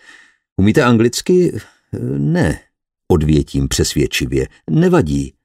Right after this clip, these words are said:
Prima. Sedím a testuju, jak dlouho mi nechají otevřený Mac na klíně. Byť ho po hlášce, že se máme vypnout a zastrčit, viděli tak desetkrát, a ačkoliv steward sedá hned proti mně,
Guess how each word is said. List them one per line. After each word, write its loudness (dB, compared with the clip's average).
Prima. 0
Sedím 2
a 0
testuju, 0
jak 0
dlouho 2
mi 2
nechají 0
otevřený -2
Mac 0
na 0
klíně. -4
Byť 0
ho 0
po -2
hlášce, 0
že -2
se -4
máme -2
vypnout -4
a -6
zastrčit, -6
viděli -2
tak -8
desetkrát, -6
a 0
ačkoliv -4
steward -2
sedá 0
hned -4
proti -2
mně, 0